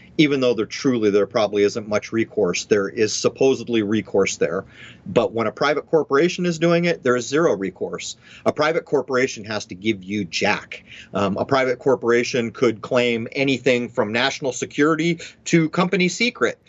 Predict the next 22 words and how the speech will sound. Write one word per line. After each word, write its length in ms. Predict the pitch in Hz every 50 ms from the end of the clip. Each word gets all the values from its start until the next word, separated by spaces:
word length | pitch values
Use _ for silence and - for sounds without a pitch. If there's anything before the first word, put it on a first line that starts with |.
| - - - -
And 140 | 120 117
as 100 | 117 110
long 320 | 127 127 143 170 190 202 190
as 120 | 175 -
they 100 | 165 170
haven't 420 | 147 156 156 160 147 147 123 107 -
violated 560 | 123 117 139 160 160 156 147 147 139 139 123
the 100 | 120 120
rules 280 | 120 135 139 143 135
of 80 | 123 110
incorporation, 800 | 113 101 - 156 147 135 - 123 123 143 175 180 - - 117 123
there's 160 | 123 123 -
no 120 | 151 151
piercing 460 | 151 - - 170 170 165 - 147 135
the 60 | 131 -
corporate 380 | - 156 151 147 - 135 110
veil 260 | 104 135 170 175 156
by 160 | 143 139 135 135
the 100 | 135 135
rules 320 | 135 165 240 262 196 -
of 100 | 120 -
corporation. 640 | - - 120 113 - 104 104 101 92 - 98 95